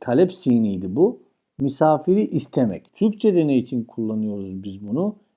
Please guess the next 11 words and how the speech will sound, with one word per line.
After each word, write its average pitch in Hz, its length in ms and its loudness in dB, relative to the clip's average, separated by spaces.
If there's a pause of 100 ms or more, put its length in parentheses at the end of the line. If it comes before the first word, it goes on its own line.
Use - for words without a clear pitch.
(240)
Ev 160 200 8
sahipliği 90 840 -6
demek. 73 240 -18 (200)
Zaten 156 600 2 (120)
bu 131 220 0
tür 170 160 0
açıklamalarda 120 1040 -2
bir 131 360 4 (120)
ülkenin, 113 720 0
bir 123 260 0
beldenin 113 580 0